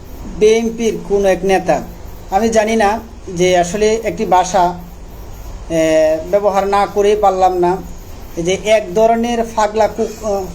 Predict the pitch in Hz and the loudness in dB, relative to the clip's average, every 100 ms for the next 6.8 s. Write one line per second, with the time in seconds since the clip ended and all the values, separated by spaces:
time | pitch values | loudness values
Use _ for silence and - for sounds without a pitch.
0 | - - 208 214 208 220 214 226 233 - | -4 -2 2 2 2 0 2 2 2 -2
1 | - 175 196 - 220 220 196 202 196 180 | -4 0 0 0 -2 0 2 2 2 0
2 | 185 175 226 247 254 - - - - 190 | -2 0 0 0 -2 -8 -12 -14 -4 0
3 | 185 226 226 226 233 226 233 220 196 202 | 2 2 2 0 -2 -2 0 0 2 2
4 | 202 175 220 233 233 214 165 - - 233 | 2 2 2 2 0 0 -2 -4 -2 2
5 | 247 226 233 226 220 214 208 208 190 202 | 2 4 4 4 2 2 0 0 -4 -2
6 | 180 175 170 180 151 151 147 | -4 -2 0 2 2 0 0